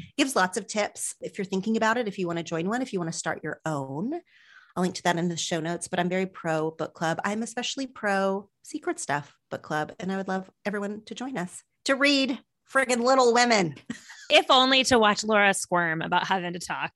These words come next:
Speaker 2: about Little Women.
Speaker 1: But wait, can you just tell me, I don't want any spoilers, but can you
Speaker 2: Mm-hmm.
Speaker 1: just tell me, like, is it sweet?
Speaker 2: I mean, there's some family drama. There is some betrayal.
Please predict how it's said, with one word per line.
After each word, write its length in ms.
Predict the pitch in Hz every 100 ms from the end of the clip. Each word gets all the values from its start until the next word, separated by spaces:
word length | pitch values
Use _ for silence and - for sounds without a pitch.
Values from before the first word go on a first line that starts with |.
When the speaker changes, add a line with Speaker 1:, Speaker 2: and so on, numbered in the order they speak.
| -
Speaker 2:
about 240 | 175 -
Little 260 | 156 165 165
Women. 380 | 143 165 269 - _ - - - -
Speaker 1:
But 120 | 440
wait, 240 | 466 494 480
can 140 | 440
you 120 | 466 480
just 160 | 539 -
tell 260 | - 302 285
me, 220 | 285 294
I 120 | 277
don't 140 | 277 320
want 160 | 349
any 180 | 269 247
spoilers, 880 | - - _ 185 190 185 185 185 185
but 160 | 208 208
can 100 | 202
you 80 |
Speaker 2:
Mm-hmm. 40 | 240
Speaker 1:
just 220 | 269 -
tell 160 | 233 269
me, 140 | 285
like, 260 | 254 214 - _ _ -
is 280 | 330 381 466
it 200 | 480 -
sweet? 720 | - 523 554 539 - - - _ _ _ _ _ _ -
Speaker 2:
I 60 |
mean, 640 | 349 370 370 370 359 359 349 370 _ _ _ _
there's 220 | 202 190 -
some 420 | 185 175 180 180 _
family 280 | 214 185 175
drama. 600 | 170 285 294 311 311 320 - _ _ _
There 240 | 202 202 190
is 680 | 190 190 190 185 180 175
some 280 | - - 180
betrayal. 640 | - - 294 285 285 277